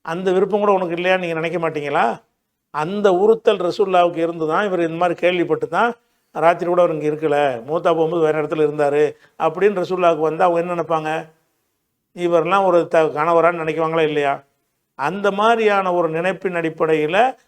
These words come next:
ரசூலுல்லா செஞ்சார்கள்னா, அது ரசூலுல்லா மார்க்கத்துல எந்த ஒன்றும் இல்லை. செய்ய வேண்டிய ஹலாலான காரியமா இருந்தாலும் சில விஷயங்கள்ல சில இது செய்யாமல் இருப்பது சிறந்ததா இருக்கும். இந்த நேரத்துல செய்யாமல் இருந்திருக்கலாம்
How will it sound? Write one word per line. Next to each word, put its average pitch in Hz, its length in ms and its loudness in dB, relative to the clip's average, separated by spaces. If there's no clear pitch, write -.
ரசூலுல்லா 180 520 2
செஞ்சார்கள்னா, 165 520 -2
அது 233 180 2
ரசூலுல்லா 208 300 0
மார்க்கத்துல 202 640 0
எந்த 185 220 0
ஒன்றும் 190 220 -2
இல்லை. 165 160 2
செய்ய 180 360 -6
வேண்டிய 190 340 -2
ஹலாலான 190 520 0
காரியமா 170 400 0
இருந்தாலும் 156 520 0
சில 202 340 2
விஷயங்கள்ல 185 680 -2
சில 208 280 2
இது 190 240 -6
செய்யாமல் 202 400 0
இருப்பது 185 280 -2
சிறந்ததா 196 380 2
இருக்கும். - 260 -4
இந்த 180 280 -4
நேரத்துல 214 320 2
செய்யாமல் 214 520 0
இருந்திருக்கலாம் 156 640 -2